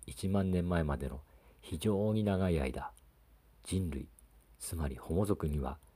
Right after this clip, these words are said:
様々な種があったのです。そのうちでサピエンスだけが生き残ったのは、つい一万年ほど前。人類全体のことで考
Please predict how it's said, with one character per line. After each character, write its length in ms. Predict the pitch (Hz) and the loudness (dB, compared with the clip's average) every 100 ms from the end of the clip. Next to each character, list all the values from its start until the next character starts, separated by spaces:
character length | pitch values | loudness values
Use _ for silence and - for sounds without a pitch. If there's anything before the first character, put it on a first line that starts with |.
| - - - | -20 -20 -16
様 380 | - - 92 | -8 -2 0
々 220 | 101 107 95 | 0 0 0
な 100 | 95 | 0
種 180 | - | 0
が 120 | 110 80 | 2 2
あ 40 | |
っ 20 | |
た 180 | 78 - | 0 -4
の 100 | 69 | -4
で 120 | - | -6
す。 280 | - - - _ - - - - - _ - - - - - - - - - - | -12 -18 -20 _ -20 -20 -20 -20 -20 _ -20 -20 -20 -20 -20 -20 -20 -20 -20 -20
そ 160 | - 82 | -4 2
の 100 | 78 | 2
う 80 | 78 | 2
ち 140 | 85 | 0
で 200 | 78 82 - - - - - | 0 -2 -6 -20 -20 -20 -16
サ 220 | - - | -4 -4
ピ 180 | - 98 | 2 4
エ 60 | |
ン 80 | 87 | 4
ス 120 | 73 | 0
だ 120 | 73 | -2
け 120 | 71 110 | 2 2
が 120 | 95 | 2
生 100 | 76 | 0
き 80 | 76 | -2
残 200 | 73 76 | -2 -2
っ 20 | |
た 180 | - 65 | -4 -6
の 100 | 67 | -6
は、 200 | 60 - - - _ - | -8 -10 -20 -20 _ -20
つ 180 | - - | -16 -2
い 160 | 90 69 - | -2 -2 -10
一 240 | - - 87 | -12 -8 -2
万 280 | 87 95 98 | 0 2 2
年 160 | 95 | 0
ほ 120 | 80 | 0
ど 120 | 87 87 | -2 0
前。 240 | 78 64 - _ - - - - - - - - - - - - - - - | 0 -2 -10 _ -20 -20 -20 -20 -20 -20 -20 -20 -20 -20 -20 -20 -20 -20 -4
人 220 | 101 110 | 0 2
類 140 | 80 71 | 2 0
全 260 | - 80 | 0 0
体 160 | 98 104 | 2 2
の 80 | 101 | 2
こ 100 | - | 0
と 140 | 107 | 2
で 80 | 85 | 2
考 180 | - | 0